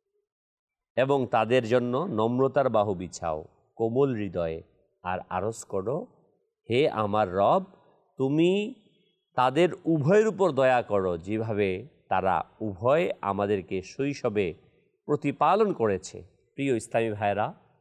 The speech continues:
ও মাদানী চ্যানেল দর্শকবৃন্দ, বর্ণনাকৃত আয়াতে মোবারকার আলোকে হজরতে আল্লামা মাওলানা সৈয়দ মুহাম্মদ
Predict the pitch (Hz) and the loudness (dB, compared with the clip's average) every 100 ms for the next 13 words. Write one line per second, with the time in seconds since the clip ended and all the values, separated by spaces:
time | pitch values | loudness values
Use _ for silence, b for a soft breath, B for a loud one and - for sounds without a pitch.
0 | _ _ - 139 143 190 196 175 151 - | _ _ -8 -2 0 2 2 0 0 -2
1 | 139 151 151 156 175 b b b 110 147 | -6 -4 -4 -4 -6 b b b 2 4
2 | 190 220 226 226 196 - 196 175 196 208 | 4 4 2 2 2 2 4 4 4 4
3 | 180 175 185 180 165 147 156 185 147 131 | 4 4 2 4 4 4 2 2 0 0
4 | 160 151 135 139 143 147 139 123 135 139 | 2 2 2 2 2 2 2 2 4 2
5 | 127 135 135 147 143 139 143 139 135 | 0 -4 -4 -4 -4 -4 -4 0 0